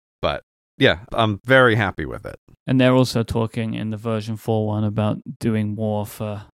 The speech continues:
Speaker 2: glasses fogging.
Speaker 1: Oh, yeah. Yeah.
Speaker 2: Which is always an annoyance for me.
Speaker 1: Wait, do your actual glasses fog? Or do you mean sunglasses?
Speaker 2: No, my glasses.
Speaker 1: Huh. How does that happen?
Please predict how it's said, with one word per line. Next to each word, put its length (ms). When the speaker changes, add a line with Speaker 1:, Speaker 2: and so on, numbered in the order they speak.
Speaker 2:
glasses 440
fogging. 500
Speaker 1:
Oh, 520
yeah. 640
Yeah. 280
Speaker 2:
Which 200
is 100
always 360
an 100
annoyance 600
for 100
me. 280
Speaker 1:
Wait, 240
do 120
your 240
actual 520
glasses 500
fog? 420
Or 100
do 60
you 60
mean 140
sunglasses? 880
Speaker 2:
No, 160
my 160
glasses. 640
Speaker 1:
Huh. 280
How 100
does 180
that 140
happen? 480